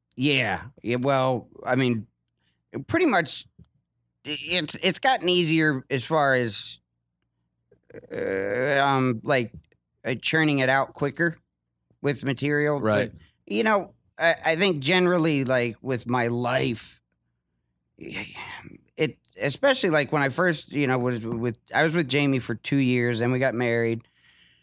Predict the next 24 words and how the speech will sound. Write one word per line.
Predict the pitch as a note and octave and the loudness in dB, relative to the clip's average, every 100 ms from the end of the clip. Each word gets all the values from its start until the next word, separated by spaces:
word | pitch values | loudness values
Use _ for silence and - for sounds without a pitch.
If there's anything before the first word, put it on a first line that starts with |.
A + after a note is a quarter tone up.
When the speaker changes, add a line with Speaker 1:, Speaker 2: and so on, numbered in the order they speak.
| _ _ _ _ _ _ - - _ _ - | _ _ _ _ _ _ -20 -20 _ _ -6
Speaker 1:
and, | C3 C3 B2 A#2+ A#2+ A#2+ B2+ | 0 2 2 2 2 0 0
you | C3+ | 0
know, | B2 A#2+ A2+ - | 2 2 -2 -2
and | A#2+ A#2+ | 0 2
then | A#2 | 0
we | |
just | A2+ B2 A#2 | 0 0 0
had | B2+ A#2+ | 0 2
Madden, | A#2+ A#2 A2+ A#2 G#2+ | 2 2 2 0 -2
but, | - A#2+ - _ _ _ _ _ | -2 -4 -4 _ _ _ _ _
you | C#3 E3 | -2 2
know, | E3 C#3 A2 _ _ _ _ | 2 0 -6 _ _ _ _
uh, | - G#2+ - A2 | -12 -12 -10 -12
you, | - C#3+ D#3 B2+ | -4 0 0 -2
you | D#3+ | -6
kinda | C3+ A3 A3 | 0 0 0
go | C#3+ F#3+ | 2 2
through, | F3+ D3+ E3 D3+ C3 A#2 | 0 0 2 2 0 -4
I | F#2+ C3+ | -2 -2
kinda | C3 F3+ F3 | 2 2 2
went | D#3+ C3+ | 2 0
through | D3+ | 0
the | C3 | 0
first, | A#2 C#3+ C#3 A#2+ | -2 0 0 -2